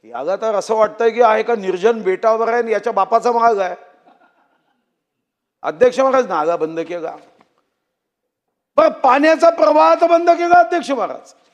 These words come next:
पण अध्यक्ष महाराज त्या ठिकाणी घाणेरडं पाणी टाकायला लागलं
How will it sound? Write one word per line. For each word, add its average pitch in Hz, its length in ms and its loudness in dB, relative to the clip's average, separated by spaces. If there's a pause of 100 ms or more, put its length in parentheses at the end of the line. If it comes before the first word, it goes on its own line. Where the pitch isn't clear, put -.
(540)
पण 277 160 2
अध्यक्ष 277 440 2
महाराज 226 600 2 (480)
त्या 240 300 4 (140)
ठिकाणी 240 760 -2 (1000)
घाणेरडं 320 520 4
पाणी 254 260 -2
टाकायला 127 360 -10
लागलं - 360 -20